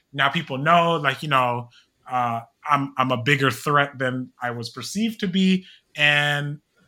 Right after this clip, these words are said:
there's this whole conflict where then he, he's, uh, you know, Batman is trying to rescue Selina. And so he's, he goes into the club as Bruce Wayne instead of as Batman, which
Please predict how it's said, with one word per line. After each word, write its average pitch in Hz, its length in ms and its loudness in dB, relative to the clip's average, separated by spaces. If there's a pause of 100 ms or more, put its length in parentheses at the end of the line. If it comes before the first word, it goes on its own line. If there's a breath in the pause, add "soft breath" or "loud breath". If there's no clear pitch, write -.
there's 135 220 -4
this 123 120 -6
whole 123 160 -6
conflict 190 580 0
where 139 160 -4
then 120 180 -10
he, 117 520 -14
he's, - 560 -14
uh, 123 100 -14 (300)
you 151 120 -10
know, 110 220 -6
Batman 160 460 0 (320)
is 127 100 -8
trying 147 200 -2
to 127 80 -6
rescue 139 380 -4
Selina. 127 580 -6 (400 soft breath)
And 127 80 -10
so 135 120 -2
he's, 120 320 -6
he 127 180 -10
goes 139 360 2
into 135 180 -4
the 120 120 -6
club 117 400 -2
as 135 300 2
Bruce 120 340 -4
Wayne 113 420 -8
instead 120 260 -2
of 113 220 -8
as 117 160 0
Batman, 117 420 -2
which 113 280 -4